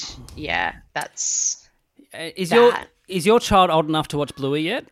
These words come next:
Speaker 2: or are they not really
Speaker 1: Um,
Speaker 2: been watching
Speaker 1: I
Speaker 2: it?
Speaker 1: put it on, like,
Speaker 2: Yeah.
Speaker 1: I think just 'cause I like it, and
Speaker 2: Yeah.
Speaker 1: but yeah, I know that he, is he the voice?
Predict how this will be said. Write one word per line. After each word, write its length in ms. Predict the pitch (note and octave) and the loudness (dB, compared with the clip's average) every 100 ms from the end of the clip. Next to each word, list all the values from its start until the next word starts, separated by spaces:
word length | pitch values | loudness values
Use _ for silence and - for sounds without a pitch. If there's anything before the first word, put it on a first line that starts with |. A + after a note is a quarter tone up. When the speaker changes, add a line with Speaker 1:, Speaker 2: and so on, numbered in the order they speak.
| - | -8
Speaker 2:
or 120 | C3 | -4
are 20 | |
they 160 | B2+ B2+ | -4 -4
not 180 | C3 A#2+ | -4 -2
really 140 | F#3+ | 0
Speaker 1:
Um, 360 | G3 F#3+ F#3 E3+ | 2 0 -2 -2
Speaker 2:
been 140 | A#2 | -4
watching 240 | A#2 F#3 F#3 | -2 0 0
Speaker 1:
I 40 | F3+ F#3 - | 0 -2 -4
Speaker 2:
it? 80 | - | -6
Speaker 1:
put 140 | G3+ | -2
it 120 | F3+ | 0
on, 400 | D3+ C#3 A#2 C#3+ - | 0 -2 -6 -12 -4
like, 220 | E3 C#3 | -2 -2
Speaker 2:
Yeah. 40 | G2 - | -4 -10
Speaker 1:
I 80 | D#3+ | -6
think 220 | F3+ F3 | -4 -4
just 180 | F3 - | -6 -6
'cause 140 | E3 | -6
I 220 | D3 C3+ D3 | -2 -2 0
like 340 | D#3 E3 - | -2 -4 -4
it, 200 | B3 - - | -8 -8 -6
and 220 | D#3 D3+ | -4 -4
Speaker 2:
Yeah. 140 | A2 - | -4 -4
Speaker 1:
but 160 | E3 - | -6 -2
yeah, 200 | E3 C#3 | -2 0
I 120 | D3 | -2
know 200 | D3 C#3+ | -2 -4
that 200 | D3 D3+ - | -4 -8 -10
he, 540 | D3+ D#3 D3 D3 - _ _ _ _ | -10 -8 -6 -8 -10 _ _ _ _
is 120 | - - | -18 -10
he 120 | G3 | -8
the 140 | G#3 | -8
voice? 760 | F#3 E3 D#3 F3 F#3+ - - | -12 _ -6 -6 -6 -8 -8